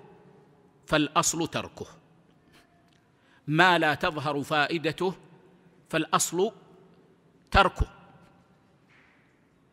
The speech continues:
مثلًا تتبع الأهل في أفعالهم،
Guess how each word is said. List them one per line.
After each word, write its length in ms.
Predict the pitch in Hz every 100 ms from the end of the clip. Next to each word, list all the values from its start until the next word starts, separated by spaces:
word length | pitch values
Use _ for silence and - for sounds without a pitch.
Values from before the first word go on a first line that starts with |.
| _ - -
مثلًا 420 | 175 220 151 117 90 - - - - - - - _ _ _ _ _ _ _ _ _ _ _ _ _ _ _ _ _ _
تتبع 680 | - 214 277 285 180 214 196
الأهل 460 | 202 - 208 175 135 - - - - - - - - - _ _ _ _ _ _ _ _ _ _
في 220 | 208 208
أفعالهم، 640 | 196 165 208 190 175 143